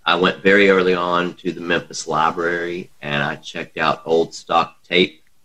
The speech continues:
videos of his concerts. There were a couple of books that were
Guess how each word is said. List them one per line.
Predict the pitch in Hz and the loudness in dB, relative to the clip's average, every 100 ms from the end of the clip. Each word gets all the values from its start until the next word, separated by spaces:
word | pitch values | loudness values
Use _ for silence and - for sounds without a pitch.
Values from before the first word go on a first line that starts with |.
| _ _ | _ _
videos | 82 85 85 82 95 95 - _ | 0 2 2 2 2 -2 -12 _
of | 78 - | -14 -12
his | 73 | -12
concerts. | - 80 80 - 90 90 - - _ _ _ | -8 -4 -4 0 0 -2 -10 -20 _ _ _
There | - 85 | -2 2
were | 82 | 4
a | 78 | 2
couple | 104 104 110 | 0 0 2
of | 101 - | 0 4
books | 117 98 - - - - | 2 2 -2 -14 -20 -8
that | 87 - | -6 -2
were | 80 | -2